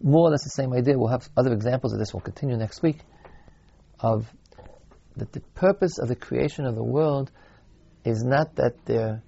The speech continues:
should be a place that is perfect because God made it perfect,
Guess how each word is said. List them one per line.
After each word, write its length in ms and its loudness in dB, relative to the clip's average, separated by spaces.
should 220 -4
be 140 4
a 80 2
place 600 -8
that 180 -4
is 140 -2
perfect 400 0
because 300 0
God 240 4
made 220 2
it 120 -4
perfect, 420 -6